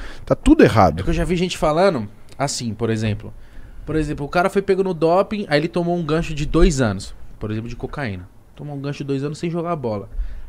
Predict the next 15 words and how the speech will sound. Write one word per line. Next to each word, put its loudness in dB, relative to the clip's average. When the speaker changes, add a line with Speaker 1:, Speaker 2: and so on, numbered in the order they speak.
Speaker 2:
Aí -6
tem -6
gente -6
que -18
fala -6
assim, -10
"Não, -4
mas, -6
pô, -12
aí -8
tem -12
que -8
ajudar -4
o -4
cara. 0